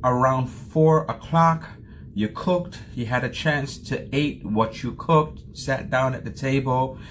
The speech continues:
and they gave me this keepsake, this spatula, as a momentum of the class. It was a great class, I enjoyed myself,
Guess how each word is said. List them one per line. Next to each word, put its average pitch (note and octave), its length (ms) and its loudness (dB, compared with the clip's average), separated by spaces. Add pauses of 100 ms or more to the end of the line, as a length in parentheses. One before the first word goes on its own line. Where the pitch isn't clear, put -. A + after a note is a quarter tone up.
(220)
and B2+ 220 2
they A#2+ 100 0
gave D3+ 420 2
me D3+ 220 -2
this C3 340 -4
keepsake, - 760 -4
this A2+ 260 -6
spatula, C#3 720 0 (480)
as A2+ 160 0
a A2+ 40 0
momentum A#2+ 720 0
of G2+ 160 -2
the G#2 80 -2
class. - 680 -2 (340)
It A2+ 60 -6
was A#2+ 120 -2
a C#3 60 4
great E3+ 220 2
class, C3 520 0
I A2 120 -2
enjoyed A2+ 380 0
myself, G#2+ 640 2